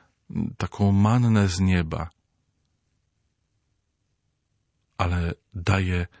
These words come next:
rozum, daje serce, daje talenty, pokazuje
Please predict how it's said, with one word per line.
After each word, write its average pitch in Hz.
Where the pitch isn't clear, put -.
rozum, 101
daje 95
serce, 92
daje 90
talenty, 92
pokazuje 95